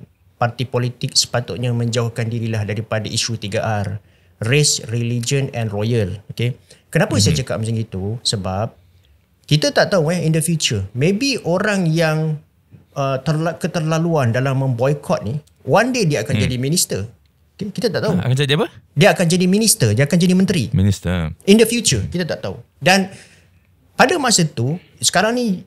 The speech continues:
Speaker 1: you dah boikot, you dah kempen habis-habisan dan mungkin ini memberikan satu sentimen yang tak baik daripada perspektif orang Cina, eh. Dan one day, bil-, bila you become the minister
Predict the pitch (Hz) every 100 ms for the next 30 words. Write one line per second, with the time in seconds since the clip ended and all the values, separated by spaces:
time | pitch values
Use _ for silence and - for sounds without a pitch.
0 | _ _ 147 185 160 147 110 143 156 165
1 | - 143 143 131 151 156 - 156 151 147
2 | 147 135 135 147 139 147 - 147 135 127
3 | 131 127 120 123 156 151 214 143 147 139
4 | 131 127 139 147 143 120 131 139 - 120
5 | 131 131 120 113 98 110 127 127 - -
6 | 127 127 120 120 107 127 - 170 - 113
7 | 101 120 117 131 120 110 139 _ _ _
8 | _ _ _ _ 143 151 208 311 196 127
9 | 143 175 151 226 254 196 165 - 170 151
10 | 139 135 196 - - 104